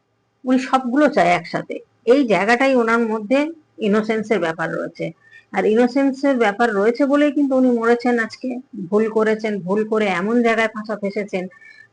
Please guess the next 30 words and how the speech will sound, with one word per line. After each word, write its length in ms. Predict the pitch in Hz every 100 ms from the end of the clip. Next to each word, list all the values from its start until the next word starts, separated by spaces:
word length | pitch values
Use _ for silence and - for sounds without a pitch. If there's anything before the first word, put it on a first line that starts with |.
| 233
ভালো 260 | 170 214 226
মানুষকে 440 | 226 233 233 240
সরিয়ে 360 | 233 208 214 220
দিয়ে 240 | 214 214 214
খারাপ 240 | 208 208 214
মানুষকে 440 | 214 214 214 226
যদি, 500 | 208 202 214 208 330
উম, 760 | - 196 196 190 185 185 185 185
নেগেটিভ 340 | 202 220 240 214
মানুষকে 380 | 208 202 -
যদি 400 | 190 190 196 185 156 _
কাছে 260 | - 196 -
টেনে 260 | 226 190 175
নেয়, 220 | 170 180
তাহলে 300 | 208 196 214
কি 220 | 202 220 185
হতে 220 | 170 -
পারে 240 | 165 175 -
তার 120 | 175
জীবনে। 300 | - 175 185 202 _ _ -
ইউনিভার্স 440 | 196 220 240 247 -
কিন্তু 220 | 196 185
এগুলো 300 | 175 196 208
দিয়েও 220 | 202 196
শিক্ষা 360 | 202 180 - 170
দিয়ে 220 | 160 165
দেন 260 | 160 156 156 _ _ _ _
যে 460 | 190 190 196 208 262 - _ _ _ _ _ _
তোর 140 | 214 185
বেশি 680 | 202 214 214 269 269 269